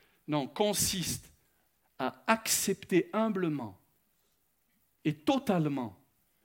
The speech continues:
les conséquences de mes inconséquences. Le brigand sur la croix, l'un des malfaiteurs crucifiés, injuriait Jésus, Luc vingt-trois trente-neuf, mais l'autre, verset quarante, vingt-trois quarante, le reprenait et disait, «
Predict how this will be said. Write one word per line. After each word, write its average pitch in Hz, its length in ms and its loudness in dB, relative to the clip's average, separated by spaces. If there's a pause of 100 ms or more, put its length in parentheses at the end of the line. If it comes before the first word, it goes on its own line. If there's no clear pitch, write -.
(120)
les 131 140 -4
conséquences 175 880 -2 (340)
de 135 160 -4
mes 131 240 0
inconséquences. - 920 -10 (1400)
Le 151 80 4
brigand 220 380 10
sur 240 260 2
la 202 120 10
croix, 233 380 6
l'un 226 140 6
des 196 140 8
malfaiteurs 208 600 4
crucifiés, 214 800 2
injuriait 190 580 2
Jésus, 180 600 2
Luc 160 240 -6
vingt-trois 175 380 0
trente-neuf, 196 840 0 (480)
mais 156 180 10
l'autre, 226 440 8
verset 185 380 4
quarante, 185 640 4
vingt-trois 160 420 0
quarante, 156 480 0 (240)
le 151 160 2
reprenait 196 600 4
et 196 40 2
disait, « 160 480 4